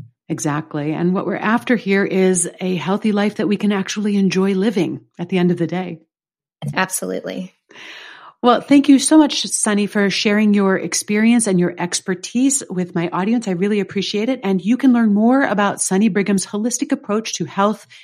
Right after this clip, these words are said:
Speaker 1: and nutrition and thyroid health on her website, which is at complete health S B dot com. And of course, we'll have a link to that in our show notes. Thanks again, Sunny.
Speaker 2: Thank you, Monica, for having me. I appreciate it.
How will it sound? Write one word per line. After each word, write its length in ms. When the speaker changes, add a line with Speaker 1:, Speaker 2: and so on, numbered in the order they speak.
Speaker 1:
and 200
nutrition 560
and 180
thyroid 380
health 240
on 120
her 140
website, 480
which 160
is 140
at 160
complete 600
health 420
S 280
B 560
dot 320
com. 380
And 80
of 80
course, 240
we'll 100
have 120
a 40
link 280
to 80
that 260
in 100
our 100
show 200
notes. 380
Thanks 180
again, 220
Sunny. 340
Speaker 2:
Thank 180
you, 60
Monica, 320
for 120
having 280
me. 100
I 80
appreciate 480
it. 220